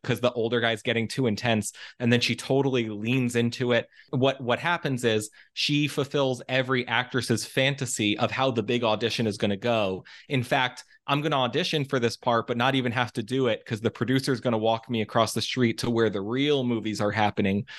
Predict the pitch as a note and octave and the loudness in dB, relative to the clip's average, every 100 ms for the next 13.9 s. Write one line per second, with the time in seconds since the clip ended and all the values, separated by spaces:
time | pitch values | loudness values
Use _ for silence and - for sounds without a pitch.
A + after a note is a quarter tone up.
0 | - - C3 C3+ B2+ A#2 A2 A#2+ A#2+ A#2+ | -16 -2 -2 0 0 0 0 -2 0 0
1 | A2 A2 B2+ C3 - A2+ A#2 B2 G#2 F#2 | 0 2 0 0 0 0 0 -2 -2 0
2 | F2+ F2+ F2+ F2+ - - - - B2 A#2 | 0 0 0 0 -4 -12 -16 -2 0 2
3 | B2 B2 A#2+ D3+ C3+ - B2+ C3 G#2+ A#2+ | -2 0 -2 -2 -4 0 0 2 0 -4
4 | - A2+ A2+ A2 G#2 - _ _ _ _ | -2 0 2 2 0 -2 _ _ _ _
5 | _ C3 B2+ D3+ - D3+ C3 C3+ C#3 B2 | _ -2 0 0 0 0 0 0 0 2
6 | A2+ A2 - B2+ A#2+ G#2 G#2 A2+ A#2 G#2+ | 0 0 -2 0 0 0 -2 0 2 2
7 | - A2+ G#2 - _ A#2 - C#3 B2+ B2+ | 0 0 0 0 _ -10 -2 0 0 0
8 | B2 A2+ G#2+ - C3 A#2 A2 G#2+ A#2+ A#2 | 0 0 0 0 0 2 0 0 0 0
9 | A2+ G#2 G#2+ G#2+ G2 - _ B2+ A#2+ A#2+ | 0 0 -2 -2 -4 -14 _ -4 0 0
10 | A#2 - B2+ A#2+ A2 G#2 - - G#2+ G#2+ | 0 0 0 2 0 -2 0 2 4 2
11 | - A#2 G2+ G#2 G#2 G#2+ G#2 G2+ A2 - | -2 -2 0 0 0 2 2 0 -2 0
12 | G#2+ G#2 G#2 G#2+ - G#2+ G#2 F#2+ G2 F#2 | 0 0 -2 -2 0 0 2 2 0 0
13 | G#2 F#2+ F#2+ - A#2+ - A#2 A2+ G#2 | 2 2 -2 -2 0 2 2 0 -2